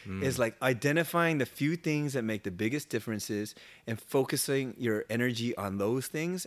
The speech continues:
Speaker 2: and stop chasing and doing what everyone else is doing. I had to learn that the hard way.
Speaker 1: Mm.
Speaker 2: 'Cause in tech, right, you're like, Oh, my friend made like, I have a friend that exited two companies, like, one at a hundred million and something. I was like,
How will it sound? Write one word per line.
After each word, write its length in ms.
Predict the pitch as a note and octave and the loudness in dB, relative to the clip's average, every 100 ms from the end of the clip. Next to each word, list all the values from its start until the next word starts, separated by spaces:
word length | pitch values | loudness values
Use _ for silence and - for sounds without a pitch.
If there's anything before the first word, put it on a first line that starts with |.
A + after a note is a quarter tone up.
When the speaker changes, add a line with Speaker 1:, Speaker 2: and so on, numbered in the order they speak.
| - | -6
Speaker 2:
and 100 | B2 | -2
stop 580 | - - - C#3 D3+ - - - - - | -2 -2 -4 0 0 -2 -16 -20 -20 -2
chasing 580 | - D3 D3+ - C#3 - | 2 4 2 2 -2 -2
and 260 | A#2+ G#2+ - - - - | 0 -2 -4 -16 -18 -2
doing 340 | B2 D3 D3+ | 4 4 6
what 140 | C3+ - | 4 2
everyone 400 | C#3 C#3+ C3+ C3 | 0 2 2 2
else 240 | B2+ C3 B2+ | 2 0 -4
is 80 | |
doing. 180 | A2 A2 | -2 -2
I 80 | G#2 | 0
had 140 | C#3+ E3 | 2 4
to 60 | |
learn 220 | C3+ C#3 | 4 4
that 140 | C#3+ B2 | 2 0
the 80 | G2+ | 2
hard 260 | A#2+ D#3 | 4 4
way. 280 | A#2+ E2+ E2+ - | 2 -2 -4 -8
Speaker 1:
Mm. 260 | G2 G2+ G2 | -6 -2 2
Speaker 2:
'Cause 120 | E3+ | 2
in 80 | F3 | 4
tech, 400 | - A#3 A#3 C3+ | 4 4 4 4
right, 240 | D#3 F#3 | 4 4
you're 120 | D3 | 4
like, 160 | D#3+ - - - - - | 4 2 -6 -16 -14 -4
Oh, 160 | G3 | 0
my 160 | F#3 E3+ | 2 2
friend 380 | - F#3 F#3 F3 | 2 2 4 4
made 240 | F3+ E3+ - - - - _ - - | 4 2 -4 -20 -20 -20 _ -18 -2
like, 180 | D#3+ - | 0 2
I 40 | |
have 100 | E3 | 2
a 60 | D#3+ | 0
friend 320 | - E3 E3+ | 0 0 0
that 120 | D#3 | 0
exited 460 | D#3 C#3 D#3 D3+ C3+ | 0 2 2 2 0
two 180 | - E3+ | -2 -2
companies, 600 | D#3+ D3+ D#3+ C#3 B2 A2+ | -2 0 0 2 2 2
like, 180 | A#2 - | -2 -4
one 240 | C#3+ D3 | -4 -2
at 100 | C#3+ | -2
a 60 | B2 | -2
hundred 260 | D3+ C#3+ | -2 0
million 420 | C3 C3 C#3+ C#3 | 2 2 2 2
and 260 | B2+ A2+ A#2+ | 0 0 -2
something. 280 | - C3+ C#3 | -2 -4 -6
I 120 | C#3+ | 0
was 100 | F3 | 0
like, 140 | D3 | 0